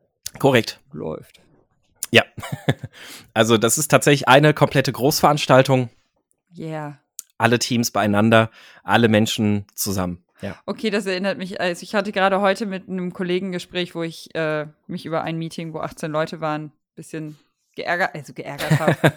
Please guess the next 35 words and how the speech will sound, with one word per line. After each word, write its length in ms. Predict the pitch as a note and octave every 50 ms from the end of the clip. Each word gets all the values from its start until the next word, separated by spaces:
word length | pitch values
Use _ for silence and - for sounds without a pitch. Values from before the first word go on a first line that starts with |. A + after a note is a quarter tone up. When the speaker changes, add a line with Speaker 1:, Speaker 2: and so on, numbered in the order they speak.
| - C3+
Speaker 1:
<laughs> 240 | - - - -
Speaker 2:
Und 140 | - F#3+ F#3+
er 120 | D#3+ F#3 G3
so, 120 | A#3 -
„Ach 160 | - F#4 - F4
ja, 160 | F#4+ F4 D#4+
das 180 | A#3+ A3 G#3+
ist, 220 | G#3+ G#3+ G#3+ - -
bei 100 | G3+ F3+
uns 220 | F3+ G#3+ A3 -
im 60 | C#4+
Projekt 280 | B3+ A#3+ B3 A3 G#3+ -
heißt 200 | G#3+ G3+ G3+ -
das 120 | G3 F#3
in 120 | - F3+ F3
kleiner 260 | - F#3 D#3+ D#3 D3+
Runde.“ 360 | D3 - D#3 D3 C3+ D3 C#3 - _ _ - - - - C#4 - - A3 A3 F#3 F3 -
<laughs> 1600 | F3+ D#3+ A3 G3+ F#3+ G#3+ - - A#3+ - - - - - - - - - - F#3+ - - - - E4 E4+ D#4+ C#4 - - - - -
Speaker 1:
Okay. 380 | - C#3 - - D3 G2+ A2+ D3 - - B2 - -
Speaker 2:
Es 180 | - E3+ B3 A3+
ist 260 | B3+ C#4 B3+ - -
dann 180 | C4 C#4 C#4+ C4+
wohl 120 | C4+ B3+
immer 220 | C4 C4 C#4 C4 A#3
was, 240 | A3 A3+ - -
mit 240 | G#3 D3+ B3 D4 -
was 240 | C4 C#4+ C4 - -
man 220 | D4+ B3+ B3 C4
das 180 | B3+ C4 - -
gerade 260 | - G#3+ G3+ G3+ G3+ -
so 80 | G#3
vergleicht. 600 | G#3 - G#3+ G3+ F#3+ E3 - - C#3 - - - D3+ - - - - G3 -
<laughs> 260 | - E4 - - - -
Speaker 1:
Ja, 260 | D3+ C#3+ D3+ E3 - _ _ -
äh, 220 | - - C3 B2+